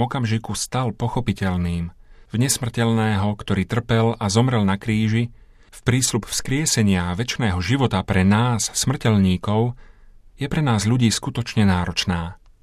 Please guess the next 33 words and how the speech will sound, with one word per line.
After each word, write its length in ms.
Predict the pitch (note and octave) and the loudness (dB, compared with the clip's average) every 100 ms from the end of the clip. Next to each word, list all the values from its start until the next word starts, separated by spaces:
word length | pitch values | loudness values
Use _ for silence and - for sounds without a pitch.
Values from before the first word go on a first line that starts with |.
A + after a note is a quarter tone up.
| - - | -20 -4
Toto 180 | G2 F#2 | -2 0
pohoršenie, 680 | B2 C3+ C3 A#2 B2 A2+ A#2+ C#3+ | 0 2 2 2 4 4 4 2
ktoré 240 | A2 F#2 | -2 0
nemožno 480 | F2+ C#3+ D3+ G#2 F2+ | 2 2 0 0 -2
zrušiť, 580 | F#2+ A#2+ - C3 - - | -2 -2 0 -2 -4 -6
ak 220 | G2+ E2 | -4 -2
nechceme 400 | F#2+ - G#2+ F2+ | -2 -2 -2 0
zrušiť 340 | F#2 F#2+ F2 | 0 -2 -4
kresťanstvo, 800 | - A#2+ - G2+ F#2+ - A2 A#2+ - - - | -4 -4 0 0 0 0 2 2 -2 -18 -4
bolo 200 | A#2 D#3+ A2 | 2 4 4
v 100 | B2+ | 2
nedávnej 400 | C#3 A2+ G2+ F#2 | 4 4 4 4
dobe 300 | A2+ A2+ F#2+ | 2 2 0
zatienené 640 | A#2 - G#2+ G2 G2 G#2 - | -2 -2 2 4 4 0 -2
iným 400 | D3+ A#2+ F2+ F2+ | 0 2 2 2
bolestným 420 | G#2 A2 - G2+ | 0 0 0 0
pohoršením, 800 | G2 A#2 A2+ - G2+ F#2+ F#2 - - - | 2 0 0 2 4 4 4 -2 -10 -14
ktoré 220 | - B2+ A#2 | -2 2 2
vyvolali 480 | D3 C#3+ B2 A2+ | 2 2 2 2
hlásatelia 720 | F2 G#2 A#2 - - G#2 G#2 G2 | 0 0 -2 -2 0 2 2 2
viery. 380 | F#2 F2+ E2+ - - - - - | 2 0 -2 -6 -14 -18 -10 -2
Vytvára 380 | C3 - C#3+ C#3 | 0 0 -2 0
sa 140 | - | 2
nebezpečná 580 | A2+ B2+ - C3+ - B2+ | 2 2 -2 -6 -2 -2
situácia, 840 | - C3 B2 G2 F#2 - F#2+ F2+ - - - | 0 0 2 2 2 -2 -2 -2 -6 -14 -6
ak 180 | G#2 - | -4 -2
toto 220 | E3+ A2 | 0 0
pohoršenie 640 | B2+ B2 B2+ - C3 C3 | 2 2 2 0 2 2
zaberá 420 | B2 - - A2 F#2+ | 2 0 2 2 4
miesto 460 | F#2+ A2+ A#2 A#2+ | 4 2 0 -4
prvotnému 800 | - C3+ C3+ G2+ - F#2 F2+ G2 | -2 0 0 0 0 0 2 0
pohoršeniu 640 | - G2 F#2 - G#2 G#2 G2+ | 0 0 0 0 4 4 4
kríža 500 | - A2 A2 G2 | 2 2 4 2